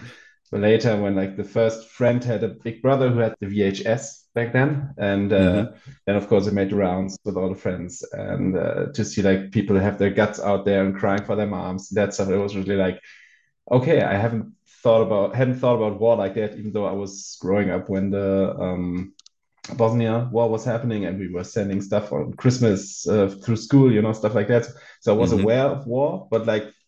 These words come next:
Speaker 2: really visualizing it like that, that was, like, I think the first shock. Uh,
Speaker 1: Mm-hmm.
Speaker 2: but, like, a slasher stuff, that was always like, eh, I could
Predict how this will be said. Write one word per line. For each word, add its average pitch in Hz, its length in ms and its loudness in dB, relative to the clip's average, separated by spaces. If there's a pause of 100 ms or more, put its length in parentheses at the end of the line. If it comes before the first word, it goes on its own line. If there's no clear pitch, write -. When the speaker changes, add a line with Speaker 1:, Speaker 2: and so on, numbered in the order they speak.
Speaker 2:
really 120 280 0
visualizing 139 840 0
it 135 120 -4
like 107 180 -6
that, 110 280 -4 (220)
that 107 140 -2
was, 95 220 -6
like, 98 240 -6
I - 80 -2
think - 220 -2
the 98 180 -6 (160)
first - 500 2
shock. - 460 -2 (760)
Uh, 98 40 -2
Speaker 1:
Mm-hmm. 98 180 2
Speaker 2:
but, 107 200 4
like, 101 180 4
a 92 80 2
slasher 113 840 2 (300)
stuff, - 400 0
that 110 120 4
was 104 140 -4
always 101 300 -4
like, 98 200 -2 (380)
eh, 110 180 -4
I 87 100 -2
could - 300 -4